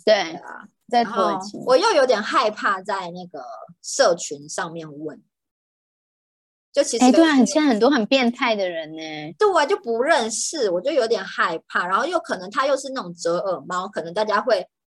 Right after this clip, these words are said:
Speaker 2: 把它用来那个，你知道，生小猫咪这种。
Speaker 1: <gasps>
Speaker 2: 我就很害怕。
Speaker 1: 哦，她是女生的吗？
Speaker 2: 对，她是女生。
Speaker 1: Oh my god。
Speaker 2: 这个是第一个我害怕的。
Speaker 1: 哎。
Speaker 2: 第二个，嗯。
Speaker 1: 嗯，你先说。
Speaker 2: 那个我害怕的是，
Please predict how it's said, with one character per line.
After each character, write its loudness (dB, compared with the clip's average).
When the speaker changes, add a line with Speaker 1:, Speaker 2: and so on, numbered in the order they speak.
Speaker 2:
把 -4
它 0
用 2
来 -8
那 -2
个， 2
你 -4
知 0
道， 2
生 -2
小 -4
猫 -8
咪 -10
这 -4
种。 -10
Speaker 1:
<gasps> -2
Speaker 2:
我 2
就 6
很 8
害 -
怕。 2
Speaker 1:
哦， -
她 0
是 -
女 -
生 2
的 6
吗？ 0
Speaker 2:
对， 2
她 -6
是 -10
女 -10
生。 -10
Speaker 1:
Oh 2
my 2
god。 0
Speaker 2:
这 -2
个 4
是 -2
第 -6
一 0
个 4
我 2
害 -4
怕 -8
的。 -12
Speaker 1:
哎。 8
Speaker 2:
第 6
二 4
个， -2
嗯。 -4
Speaker 1:
嗯， 2
你 2
先 6
说。 6
Speaker 2:
那 10
个 6
我 4
害 4
怕 0
的 -2
是， -6